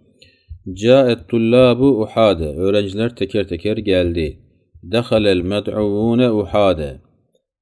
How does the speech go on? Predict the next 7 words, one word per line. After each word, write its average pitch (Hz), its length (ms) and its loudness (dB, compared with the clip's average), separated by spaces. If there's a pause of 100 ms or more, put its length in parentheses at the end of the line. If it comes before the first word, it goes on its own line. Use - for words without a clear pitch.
(100)
Davetliler 98 680 0
teker 98 280 -4
teker 90 280 -6
gel-, 85 240 -4
girdi. 82 600 -4 (480)
Ee, 92 100 -4 (300)
evet. 90 220 -4